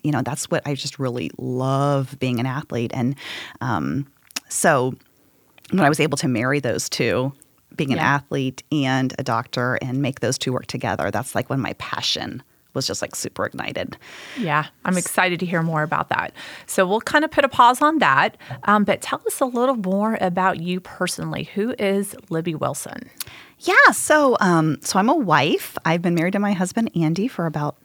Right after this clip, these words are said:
Speaker 1: twenty-two, going on twenty-three years this summer. Um,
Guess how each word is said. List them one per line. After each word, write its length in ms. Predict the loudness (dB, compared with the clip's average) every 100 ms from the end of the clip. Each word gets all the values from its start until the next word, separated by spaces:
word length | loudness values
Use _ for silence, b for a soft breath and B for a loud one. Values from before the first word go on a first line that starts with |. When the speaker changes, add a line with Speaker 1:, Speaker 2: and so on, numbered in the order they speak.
| -12
Speaker 1:
twenty-two, 840 | -2 0 0 -4 -4 -2 0 0
going 180 | 0 0
on 80 | -2
twenty-three 500 | -2 -2 -2 -4 -2
years 420 | 0 0 0 -2
this 140 | -4
summer. 640 | -4 -4 0 2 4 4 2 B B B B B 0
Um, 500 | 2 4 2 2 0